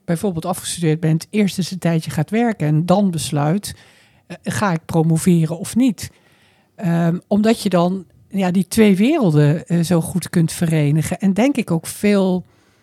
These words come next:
beter inziet wat nou de ene wereld aan jou toevoegt en de andere wereld. En dat, ja, dat is iets, dat, dat gun je iedereen, die, dat verkennen. En dat,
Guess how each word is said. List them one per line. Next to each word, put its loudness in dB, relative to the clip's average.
beter 0
inziet 0
wat -2
nou 0
de -6
ene -2
wereld -2
aan -4
jou 0
toevoegt -6
en -4
de -4
andere -4
wereld. -12
En 0
dat, 0
ja, -8
dat -6
is -4
iets, -6
dat, -4
dat -2
gun 0
je 0
iedereen, 2
die, 0
dat -2
verkennen. 0
En 0
dat, -2